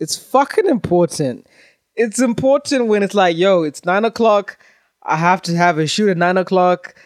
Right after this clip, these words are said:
It's summer right now." Uh, you know what I mean? It's wedding season or whatever it is that you may do. You're a photographer,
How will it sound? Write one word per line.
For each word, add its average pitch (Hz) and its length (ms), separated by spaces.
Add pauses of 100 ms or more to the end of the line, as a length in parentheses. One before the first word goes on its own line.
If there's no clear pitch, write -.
(280)
It's 147 100
summer 196 360
right 175 220
now." 170 460 (760)
Uh, 160 380
you 170 120
know 175 60
what 170 100
I 170 80
mean? 180 280
It's - 520 (340)
wedding 170 300
season 175 680
or 156 200
whatever 170 360
it 226 140
is 180 280
that 160 140
you 156 120
may 160 180
do. 143 180
You're 175 200
a - 20
photographer, 170 840